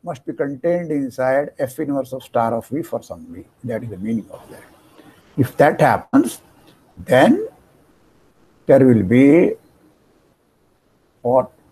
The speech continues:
F simplicial approximation to F. Let F from mod K to K,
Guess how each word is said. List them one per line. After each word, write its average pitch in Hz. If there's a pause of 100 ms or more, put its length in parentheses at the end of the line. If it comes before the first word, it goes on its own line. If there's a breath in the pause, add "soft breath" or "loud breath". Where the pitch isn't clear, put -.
(180)
F -
simplicial 147
approximation 127
to -
F. - (4000)
Let 202 (360)
F 175
from 175
mod 156
K 190
to 143
K, 147